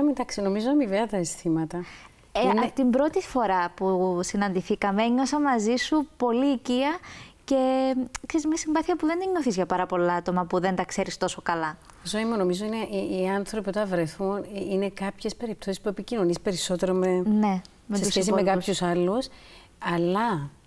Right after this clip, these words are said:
Speaker 1: πρέπει να σου πω ότι την προηγούμενη φορά που με είχες φιλοξενήσει,
Speaker 2: Ναι.
Speaker 1: απόλαυσα τόσο πολύ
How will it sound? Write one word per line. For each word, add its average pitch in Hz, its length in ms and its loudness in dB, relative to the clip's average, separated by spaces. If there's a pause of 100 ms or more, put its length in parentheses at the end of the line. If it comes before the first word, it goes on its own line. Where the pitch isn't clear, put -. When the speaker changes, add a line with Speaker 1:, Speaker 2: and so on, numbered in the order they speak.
Speaker 1:
πρέπει 175 240 -2
να 214 120 -4
σου 190 160 -6
πω 170 120 -2
ότι 170 140 -4
την 165 180 0
προηγούμενη 170 640 0
φορά 170 500 -2 (200)
που 165 120 0
με 160 120 2
είχες 156 320 -2
φιλοξενήσει, 156 840 -6 (280)
Speaker 2:
Ναι. 180 80 -4 (380)
Speaker 1:
απόλαυσα 175 640 -4 (100)
τόσο 226 440 -4
πολύ 156 520 -4